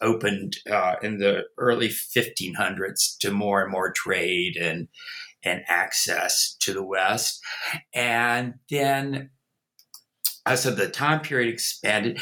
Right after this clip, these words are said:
And then I became more and more interested in looking at, as much as I could, uh, Middle Eastern texts themselves that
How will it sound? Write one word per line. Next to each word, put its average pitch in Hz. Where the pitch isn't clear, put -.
And 151
then 196
I 139
became 139
more 151
and 139
more 131
interested 131
in 127
looking 135
at, 120
as 110
much 123
as 120
I 101
could, -
uh, 117
Middle 143
Eastern 113
texts -
themselves -
that 117